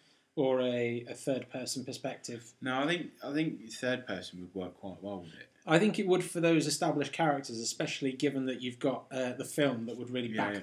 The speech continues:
Speaker 1: that up.
Speaker 2: But I think if, if, 'cause obviously in the, in the film, going on for the film, you
Speaker 1: Mm.
Speaker 2: have just got those three characters.
Speaker 1: Yeah.
Speaker 2: So
Speaker 1: You, you have
Speaker 2: you
Speaker 1: a couple of,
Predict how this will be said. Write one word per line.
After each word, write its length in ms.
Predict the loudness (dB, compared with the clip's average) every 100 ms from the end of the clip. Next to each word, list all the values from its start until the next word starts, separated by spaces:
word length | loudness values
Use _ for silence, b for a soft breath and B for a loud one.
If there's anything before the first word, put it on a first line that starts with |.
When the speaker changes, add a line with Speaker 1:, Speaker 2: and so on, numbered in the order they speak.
| 0
Speaker 1:
that 60 |
up. 160 | 0 6
Speaker 2:
But 100 | 8
I 100 | 8
think 240 | 8 4 B B B
if, 220 | 0 0 -2
if, 240 | 0 0 -2 _ -20 -20 _ -20 -14
'cause 200 | -4 0
obviously 520 | 2 4 2 4 6 6
in 140 | 4
the, 180 | 2 0
in 120 | 0
the 80 | 0
film, 480 | 0 -2 -2 -8 -10 _ _ _ _ -6
going 280 | -2 0 0
on 160 | -2
for 100 | -6
the 120 | -12
film, 380 | -14 -10 -6 -8 -6
you 200 | 2 2
Speaker 1:
Mm. 80 | 2
Speaker 2:
have 200 | 0 0
just 300 | 0 -2 -2
got 280 | -4 -4 -6 _ -20 _ _
those 420 | -8 -2 -2 -2 -4
three 160 | -4
characters. 680 | -4 -8 -8 -12 -18 -18 -20 _ -20 B B _
Speaker 1:
Yeah. 200 | -2 -2 -4 -12 _ B B
Speaker 2:
So 180 | 4 6
Speaker 1:
You, 220 | 6 4
you 180 | 0 4
have 140 | 8 8
Speaker 2:
you 60 |
Speaker 1:
a 40 | 8
couple 260 | 4 6
of, 220 | 4 4